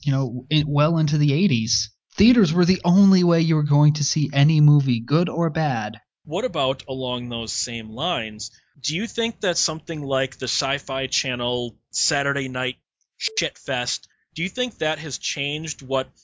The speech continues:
Speaker 2: the newer generation thinks is an exploitation film? Because as Cecil pointed out in the Texas Chainsaw retrospective, how his wife thought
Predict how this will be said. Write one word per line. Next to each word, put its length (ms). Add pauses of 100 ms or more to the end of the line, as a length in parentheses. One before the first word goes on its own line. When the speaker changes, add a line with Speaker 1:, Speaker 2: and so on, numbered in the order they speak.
(120)
Speaker 2:
the 100
newer 400
generation 640
thinks 640
is 160
an 60
exploitation 840
film? 400 (160)
Because 320
as 180
Cecil 320
pointed 380
out 220
in 80
the 60
Texas 400
Chainsaw 720 (160)
retrospective, 840
how 360
his 200
wife 340
thought 480